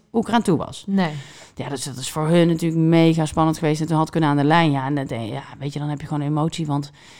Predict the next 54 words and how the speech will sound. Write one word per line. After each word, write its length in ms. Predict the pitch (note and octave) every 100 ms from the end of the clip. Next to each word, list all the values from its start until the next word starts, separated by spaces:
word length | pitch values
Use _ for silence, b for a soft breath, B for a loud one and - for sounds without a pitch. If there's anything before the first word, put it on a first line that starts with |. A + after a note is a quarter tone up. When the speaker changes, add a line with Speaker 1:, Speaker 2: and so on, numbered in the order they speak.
| B B
Speaker 1:
eh, 580 | - D3 C#3+ C#3 C3+ C3+
ja, 100 | C#3+
je 140 | D3 C#3+
hebt 180 | D3 -
elkaar 240 | - D#3+
aan 120 | D3+
de 80 | D3
lijn 200 | D#3+ D#3
en 80 | D3+
je 80 | D3+
weet 200 | D#3+ -
dat 140 | -
je, 440 | C#3 C#3 C3+ - - - -
dat 140 | F3 D3+
het 120 | D#3
net 240 | F3 F3
zo 100 | F3
goed, 240 | E3+ F#3 F3
eh, 60 | F3 E3+ E3
n-, 640 | F3+ - F3 D#3+ D#3 -
niet 160 | G#3 D3+
had 180 | C#3+ -
kunnen 240 | C3+ C3+
zijn, 260 | D3 C3 C3+
zeg 140 | C#3+
maar. 280 | C#3+ C3 E3
Dat 140 | D#3+
ze 60 | E3
een 60 |
heel 120 | F3 -
ander 220 | F3+ C#3+
belletje 260 | C#3 C#3 B2
hadden 160 | C#3
kunnen 200 | C#3+ C#3
hebben. 260 | C3 - C#3 -
Speaker 2:
Heb 100 | G#3
je 80 | G#3+
wel, 160 | A3+ A3 -
wel 160 | G3+ A3
eens 220 | A3 - _ _ _
nagedacht 560 | F#3+ G#3+ G#3+ G#3 F#3+ -
om 140 | F#3
na 160 | F#3+ F#3+
zo'n 120 | G3
moment 300 | F#3+ F3+ F#3
te 60 | F3+
zeggen 240 | F3+ D#3+
van: 120 | - F3
"Ik 80 | -
ga 80 |
terug 380 | F3 G#3 B3+ -
naar 120 | G#3+ E3+
huis? 260 | G3+ E4+
Is 80 | -